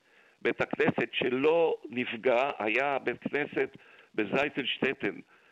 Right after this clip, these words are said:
שהוא הבית כנסת המרכזי ברובע הראשון, ששם בבית כנסת הזה התחתנו הוריי באלף תשע מאות שלושים וארבע, ואפילו סבי וסבתי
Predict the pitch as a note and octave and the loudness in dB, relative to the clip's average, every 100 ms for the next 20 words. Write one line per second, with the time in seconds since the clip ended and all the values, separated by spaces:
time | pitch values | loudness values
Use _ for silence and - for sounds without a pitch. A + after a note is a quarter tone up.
0 | - - - G#2+ G#2+ B2+ A2+ A2 B2+ - | -20 -8 -4 0 2 4 2 0 -2 -2
1 | C#3+ A#2+ A#2 A2+ G#2+ C3+ A2 G2 A#2 A2 | -2 -2 -2 -2 -2 -2 -2 2 0 2
2 | G#2 G#2 F2 - D2+ E2 C3+ - _ _ | -2 -2 -4 -4 -2 -4 -4 -12 _ _
3 | - _ - G#3 - D3+ D#3+ D3 C#3+ - | -20 _ -6 -2 0 0 0 0 0 -2
4 | - B2 G#2+ G#2 G2+ C3+ - C3 B2 A#2+ | -10 -6 -4 -4 -2 -2 0 -2 0 -4
5 | - G#2 - C3+ C3 - _ - A2+ F#2+ | -4 -6 -4 -2 -2 -4 _ -2 0 2
6 | G#2+ A2 C3 - - _ - G#2 - A2 | 2 2 0 -6 -14 _ -6 -4 -4 -4
7 | A2 A2 G2+ G#2+ F#2 D#2+ A2 C3 D3 D3+ | -2 -4 -2 -4 -4 -2 -2 -2 -2 -2
8 | D3+ - - - - G#2 - C#3+ D3+ - | -4 -10 -20 -20 -4 -4 -2 -2 -2 -2
9 | A2+ G#2 C#3+ D3 C#3 A#2+ G2+ G2+ - B2+ | -2 -2 -4 -4 -2 -4 -2 -4 -2 -4
10 | B2 | -4